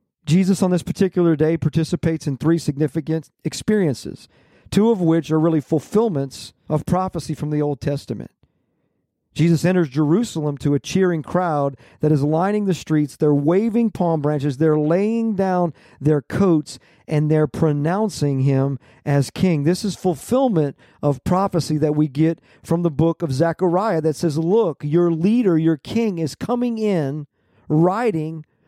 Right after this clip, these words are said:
on the foal of a donkey." And so this was part, this was sort of the point of no return moment for Jesus.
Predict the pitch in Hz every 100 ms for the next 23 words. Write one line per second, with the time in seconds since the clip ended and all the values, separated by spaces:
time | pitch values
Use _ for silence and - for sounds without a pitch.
0 | _ 156 170 165 - 180 175 165 156 160
1 | 156 160 - 127 - _ _ - 151 202
2 | 220 196 175 - 220 214 - 190 - 247
3 | - 240 190 175 - 208 202 165 165 180
4 | 175 156 - 214 202 160 151 143 120 139
5 | 127 139 110 117